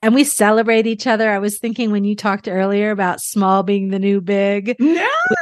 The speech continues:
Speaker 1: always will say, like, if somebody is taking a step, and sometimes it, they might think it's a small step, as a group, we're always like, "No, that is huge." And we
Speaker 2: Yes.
Speaker 1: really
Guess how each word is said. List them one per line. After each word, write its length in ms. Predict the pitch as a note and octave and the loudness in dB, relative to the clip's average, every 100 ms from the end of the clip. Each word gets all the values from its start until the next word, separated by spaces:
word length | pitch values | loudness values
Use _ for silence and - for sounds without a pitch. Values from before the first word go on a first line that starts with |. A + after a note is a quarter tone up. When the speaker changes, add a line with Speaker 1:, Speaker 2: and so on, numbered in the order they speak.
| D#5 - - - | -4 -2 0 4
Speaker 1:
always 320 | D4 D4+ D#4 | 6 6 2
will 200 | C4+ B3+ | 2 0
say, 540 | D4+ - A#3+ A#3 A#3 A#3 | -2 -2 0 2 0 -2
like, 200 | A3 G#3+ | -4 -6
if 100 | A3 | -10
somebody 380 | - C#4+ D#4 D4+ | -10 -8 0 0
is 120 | D4 | 0
taking 440 | - A3+ A3 A#3+ | 0 -2 -2 -4
a 60 | B3+ | -4
step, 460 | - - A3 A3 | -2 2 2 2
and 180 | A3+ A3+ | -2 -2
sometimes 420 | G#3+ A#3 B3 A#3+ | -2 0 0 0
it, 180 | A3 - - | 0 -2 0
they 180 | G#3+ G#3+ | 2 4
might 360 | G#3+ G#3 G3 - | 2 0 -2 -6
think 280 | - A3 A#3 | -6 -4 -2
it's 180 | A#3+ - | -4 -2
a 60 | G#3 | -4
small 360 | - G#3+ G3+ | -2 -2 -2
step, 380 | G3+ - A3 G3+ - | -2 0 0 0 0
as 220 | G#3 G3+ | 0 0
a 40 | |
group, 340 | G3 A#3 C4+ B3+ | 0 2 2 2
we're 120 | B3 | 2
always 280 | B3 B3+ B3+ | 2 0 0
like, 200 | C4+ - | -4 -6
"No, 580 | C#4 D4 D4+ E4+ D#4 D4+ | -12 -4 2 4 6 6
that 240 | D4+ - | 2 0
is 200 | D4 D4 | -2 -2
huge." 1080 | - - D#4+ E4 F4 F4+ E4 C#4 G#3 F#3 F3 | -4 -14 -6 -2 2 2 0 0 0 0 -4
And 260 | - G#3+ G#3+ | -6 -4 -2
we 80 | A3 | -2
Speaker 2:
Yes. 60 | G#3 | -4
Speaker 1:
really 460 | A3 A3+ A#3 B3+ | -8 -2 -2 -2